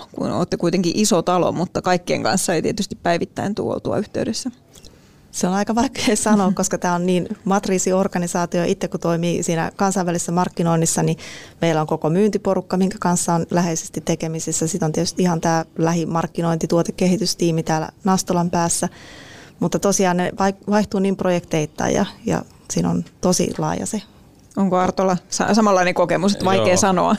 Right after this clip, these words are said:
Speaker 1: <laughs>
Speaker 3: kyllä se vähän on jo, että ei voi suoraan sanoa, että minkä kokoinen tai porukka tai ketä siihen kuuluu, että elää kyllä kovasti.
Speaker 1: Joo, joo.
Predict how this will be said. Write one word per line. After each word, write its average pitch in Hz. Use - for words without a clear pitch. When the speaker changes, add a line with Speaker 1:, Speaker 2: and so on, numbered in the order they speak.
Speaker 1:
<laughs> 233
Speaker 3:
kyllä 104
se 107
vähän 95
on 87
jo, 80
että 80
ei 85
voi 82
suoraan 76
sanoa, 62
että -
minkä 73
kokoinen 60
tai 62
porukka -
tai 78
ketä -
siihen 80
kuuluu, -
että -
elää 82
kyllä 73
kovasti. -
Speaker 1:
Joo, 190
joo. 208